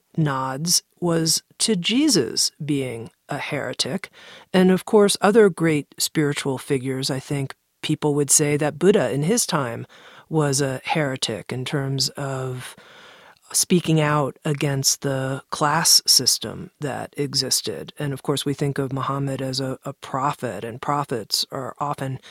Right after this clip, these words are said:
considered heretics of a certain type. So talk to me more about this spiritual figure to be true to ourselves and free, how in some sense there's a call to be a heretic.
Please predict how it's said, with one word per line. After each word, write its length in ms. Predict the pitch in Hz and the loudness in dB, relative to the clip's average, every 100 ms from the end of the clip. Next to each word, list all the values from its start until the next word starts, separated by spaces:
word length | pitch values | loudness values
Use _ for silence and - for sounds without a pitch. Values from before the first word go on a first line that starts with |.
| - - - | -20 -12 2
considered 420 | 165 147 147 135 | 2 4 0 -2
heretics 680 | - 151 143 - - - - | -2 -2 -2 -4 -8 -6 -6
of 100 | - | -2
a 80 | |
certain 460 | - - - 139 170 - - | -2 -2 -6 -12 -14 -16 -6
type. 260 | 139 120 | -4 -2
So 160 | - 165 - - - | -2 -2 -4 -14 -6
talk 180 | - 294 | -4 2
to 80 | 311 | 6
me 120 | 302 | 8
more 220 | 240 220 | 10 10
about 340 | 196 180 170 - - - - | 10 8 6 2 -8 -20 -4
this 400 | 160 180 - - - _ _ | 2 6 6 4 0 _ _
spiritual 640 | - - - 285 294 - 247 | -2 2 6 8 6 6 4
figure 800 | - - 247 247 220 170 139 180 196 | 4 4 6 6 8 6 6 4 2
to 120 | - | 2
be 280 | 175 190 196 | 4 4 4
true 380 | - - 233 240 | 2 4 6 8
to 140 | 226 | 8
ourselves 580 | 180 165 - 151 175 190 | 8 8 6 6 6 6
and 160 | 160 151 | 4 2
free, 640 | - 220 277 214 135 160 - - - | 0 4 8 8 6 0 -4 -20 -4
how 220 | - 208 | 6 8
in 120 | 214 214 | 8 8
some 240 | 220 233 | 6 6
sense 720 | - 214 220 - - - - _ _ _ _ - | 8 8 8 6 4 2 -2 _ _ _ _ 4
there's 180 | 202 | 6
a 60 | 202 | 6
call 420 | - - 190 233 | 4 8 12 12
to 120 | - | 10
be 120 | 220 233 | 6 6
a 80 | |
heretic. 680 | 214 190 349 - 110 - - | 8 8 8 6 0 -2 -12